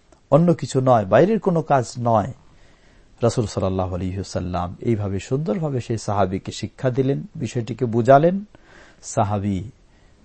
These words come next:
রাসূল সাল্লাল্লাহু আলাইহি ওয়াসাল্লামের এই শিক্ষাকে এমনভাবে গ্রহণ করলেন, গ্রহণ করে তিনি নিজের মন্তব্য পেশ করলেন,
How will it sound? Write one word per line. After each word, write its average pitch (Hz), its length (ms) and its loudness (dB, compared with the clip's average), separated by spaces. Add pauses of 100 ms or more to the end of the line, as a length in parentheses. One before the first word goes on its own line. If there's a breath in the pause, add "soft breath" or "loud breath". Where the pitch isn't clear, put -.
(340 soft breath)
রাসূল 143 260 2
সাল্লাল্লাহু 131 520 2
আলাইহি 113 200 0
ওয়াসাল্লামের 110 680 -4
এই - 140 -6
শিক্ষাকে - 560 -6
এমনভাবে 190 580 2
গ্রহণ 120 340 -2
করলেন, 95 480 -6 (1000 soft breath)
গ্রহণ 143 340 2
করে 131 240 0
তিনি 107 400 -6 (680 soft breath)
নিজের 131 360 4
মন্তব্য 143 480 2
পেশ 135 260 0
করলেন, 143 460 4